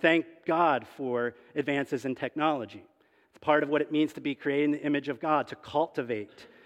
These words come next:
and to bring out the creative potential that is in creation. And m-,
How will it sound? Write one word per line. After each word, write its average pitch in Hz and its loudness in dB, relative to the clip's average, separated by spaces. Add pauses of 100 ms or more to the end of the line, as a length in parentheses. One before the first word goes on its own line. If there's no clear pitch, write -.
(340)
and 131 -4
to 131 0 (220)
bring 165 4
out 160 2
the 147 -2
creative 151 2
potential 160 -4
that 135 2
is 131 -2
in 170 4
creation. 110 -8 (480)
And 135 -2 (760)
m-, 135 -4